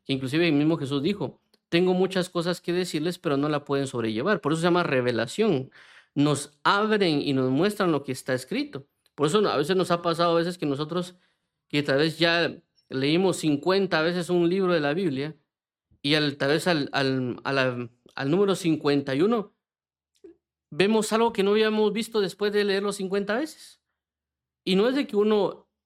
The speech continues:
sea necesariamente torpe, sino que simplemente es,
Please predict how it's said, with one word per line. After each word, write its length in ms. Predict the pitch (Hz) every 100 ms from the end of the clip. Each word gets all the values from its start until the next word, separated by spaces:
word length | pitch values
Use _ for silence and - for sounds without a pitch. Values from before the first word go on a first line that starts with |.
| -
sea 260 | 185 190
necesariamente 1000 | 185 160 147 170 170 180 175 135 - - _
torpe, 640 | - 180 220 175 185 202 _ _ _ _ _ _ _ _ _ -
sino 360 | - 156 170
que 100 | 156
simplemente 640 | 135 180 180 208 170 160 180
es, 220 | 170 -